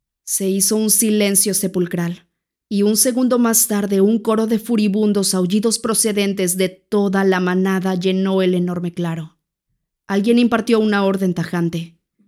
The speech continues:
Supuse que había sido Sam, aunque no me di la vuelta para comprobarlo con la vista. Y la protesta se interrumpió, dejando que reinara un silencio ominoso.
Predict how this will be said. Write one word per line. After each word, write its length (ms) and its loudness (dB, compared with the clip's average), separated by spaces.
Supuse 540 -2
que 80 0
había 320 2
sido 260 0
Sam, 340 0
aunque 280 0
no 140 2
me 120 0
di 100 2
la 100 0
vuelta 360 0
para 220 -4
comprobarlo 580 -2
con 140 0
la 100 -2
vista. 460 -4
Y 120 -2
la 180 -2
protesta 560 -4
se 120 0
interrumpió, 720 -2
dejando 480 0
que 80 -2
reinara 420 0
un 120 0
silencio 640 0
ominoso. 640 -2